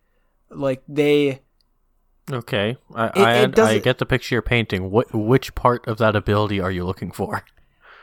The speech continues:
Speaker 1: The ability I'm looking for is, like, the ability to boof up real bad in a super embarrassing and public way,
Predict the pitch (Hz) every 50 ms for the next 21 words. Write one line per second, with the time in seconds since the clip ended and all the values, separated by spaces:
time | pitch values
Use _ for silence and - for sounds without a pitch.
0 | - - - 165 160 165 202 202 180 202 220 214 226 247 233 247 240 226 214 196
1 | 175 170 170 - 185 175 165 - - 165 160 156 151 156 156 - - 147 151 151
2 | 151 147 139 135 - - 143 135 131 - _ - 143 143 131 135 151 147 147 147
3 | 151 151 151 147 139 - _ _ _ _ - - - - - 151 135 131 123 120
4 | - - 175 185 196 202 185 - 185 165 160 151 - 151 135 117 139 156 170 170
5 | 165 156 139 151 143 139 139 139 135 131 131 131 131 131 135 - - - 175 165
6 | 160 - 165 165 156 151 147 143 143 139 143 143 - - 147 139 139 135 135 139
7 | 139 - - 156 143 139 147 139 135 - 139 131 123 127 131 135 143 151